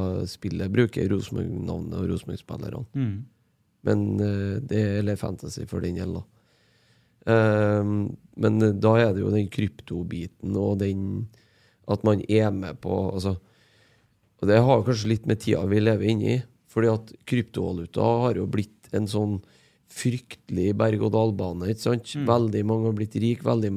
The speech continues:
Speaker 1: eller nei, noen få har blitt veldig
Speaker 2: Mm.
Speaker 1: rik,
Speaker 2: Mm.
Speaker 1: eh, og veldig mange har tapt mye penger
Speaker 2: Mm.
Speaker 1: på grunn av at, eh, altså,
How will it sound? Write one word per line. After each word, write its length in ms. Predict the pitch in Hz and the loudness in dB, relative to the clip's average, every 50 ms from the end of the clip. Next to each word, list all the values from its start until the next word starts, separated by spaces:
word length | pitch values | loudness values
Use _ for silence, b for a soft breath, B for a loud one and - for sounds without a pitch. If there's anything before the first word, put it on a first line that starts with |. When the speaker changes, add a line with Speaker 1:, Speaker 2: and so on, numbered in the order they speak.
| - - | 0 2
Speaker 1:
eller 240 | 110 113 110 104 98 104 - _ _ - | 2 2 2 2 -2 -6 -12 _ _ -6
nei, 180 | 107 104 104 110 110 - - - | -6 -4 -4 -4 -6 -8 -6 -2
noen 300 | 110 110 110 107 104 95 | 0 2 2 2 0 -2
få 240 | - - 131 127 | -2 0 2 2
har 100 | 135 131 | 4 4
blitt 300 | 120 120 113 - - - _ _ _ - | 4 2 0 0 -4 -20 _ _ _ 4
veldig 400 | 123 135 139 131 107 120 127 139 | 4 4 6 4 4 4 4 4
Speaker 2:
Mm. 40 | 147 | 4
Speaker 1:
rik, 220 | 131 - - - - | 2 2 -2 -8 -8
Speaker 2:
Mm. 180 | 123 107 95 98 110 - _ _ _ _ _ _ - | -6 -6 -6 -8 -12 -16 _ _ _ _ _ _ -2
Speaker 1:
eh, 300 | - 117 117 110 110 113 - - | 2 4 4 4 4 2 2 2
og 240 | - 110 110 110 110 | 2 0 2 2 2
veldig 340 | 117 117 113 104 98 98 | 2 2 2 0 -2 -4
mange 180 | 98 104 107 110 110 110 | -2 -2 0 0 -2 -2
har 60 | 110 | -2
tapt 460 | - - - - - _ _ - - _ _ _ _ _ _ - 123 | -4 -6 -6 -6 -18 _ _ -20 -20 _ _ _ _ _ _ -2 0
mye 140 | 135 131 - | 0 0 2
penger 240 | - 110 110 98 95 b b b b | 2 0 -2 -2 -6 b b b b
Speaker 2:
Mm. 140 | 131 110 98 98 b b b b b - | -8 -8 -8 -8 b b b b b -4
Speaker 1:
på 120 | 120 117 | -2 0
grunn 220 | 113 110 110 104 104 | 2 2 2 2 2
av 160 | 107 104 104 | 0 0 0
at, 240 | 101 - _ _ - | -2 -6 _ _ -2
eh, 520 | 104 104 104 107 104 104 104 104 104 101 90 - - - - - - | 0 0 2 2 0 0 0 0 -2 -2 -4 -6 -8 -12 -14 -14 -14
altså, 240 | - - 101 95 104 | -10 -8 -6 -6 -8